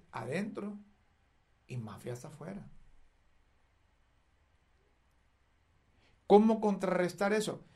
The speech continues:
Me cuentan que con fideicomisos de medicamentos se ahorraron casi más de mil millones de lempiras. Pero eso hay que hacerlo más seguido para tener por lo menos el cuadro básico de medicamentos en el seguro y en los hospitales.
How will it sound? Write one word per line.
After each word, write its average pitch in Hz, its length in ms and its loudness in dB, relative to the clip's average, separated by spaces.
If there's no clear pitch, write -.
Me 139 200 -4
cuentan 160 420 2
que 170 200 -2
con 151 200 -2
fideicomisos 151 920 -2
de 165 100 0
medicamentos 175 960 -4
se - 140 0
ahorraron 135 420 2
casi 156 260 -2
más 151 460 -2
de 165 100 -4
mil 202 300 -2
millones 170 540 -4
de 147 160 2
lempiras. 139 600 -2
Pero 165 200 6
eso 165 180 4
hay 160 100 2
que 170 100 2
hacerlo 160 360 0
más 160 220 -4
seguido 170 400 0
para 214 260 -4
tener 160 360 -4
por 175 140 -2
lo 156 80 -4
menos 156 360 -4
el 143 140 -4
cuadro 160 320 -2
básico 160 420 -4
de 151 80 -2
medicamentos 147 760 -8
en - 140 -8
el - 100 -8
seguro 196 500 -2
y 147 60 0
en 143 100 -4
los 123 140 -8
hospitales. - 760 -6